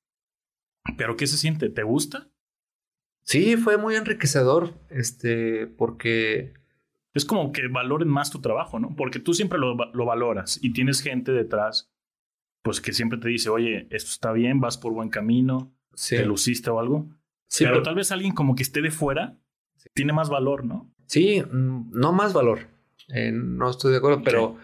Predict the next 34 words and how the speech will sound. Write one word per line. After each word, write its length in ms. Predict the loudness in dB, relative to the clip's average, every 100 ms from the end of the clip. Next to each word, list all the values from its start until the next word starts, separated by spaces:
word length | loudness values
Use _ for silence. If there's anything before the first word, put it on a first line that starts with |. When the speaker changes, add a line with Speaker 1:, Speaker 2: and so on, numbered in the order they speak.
| -20 -8
Speaker 2:
sí 800 | 2 4 6 4 4 2 0 -8 -18 0
tiene 180 | 2 4
otro 180 | 4 4
valor, 300 | 4 2 2
¿no? 240 | -2 -2
Porque 240 | -2 0
dices, 300 | 0 0 -4 -4
"Ah, 120 | 0
no, 220 | 2 4
allá 260 | 2 0 2
afuera 340 | 2 4 4
también 300 | 2 2 2
te 80 | 4
ven", 160 | 4 4
y 180 | 4 4
Speaker 1:
Sí. 40 |
Speaker 2:
también, 280 | 2 0 -2
y 80 | 0
te 100 | 2
ven 160 | 4
de, 60 | 2 2
de 100 | 0
otra 180 | -2 -2
forma, 380 | 0 2 4 2
¿no? 100 | 0
Entonces, 500 | -4 -4 -2 -2 -6 -16 _
que 100 | 0
te 120 | 2
reconozcan 680 | 2 2 0 2 2 2 2
de 1080 | 2 0 -2 -4 -8 -10 -10 -12 -14 -20 -16
manera 300 | -6 0 2 2
nacional 520 | 2 0 -2 0 0
o 20 |
internacional, 720 | 0 -2 -4 -4 0 0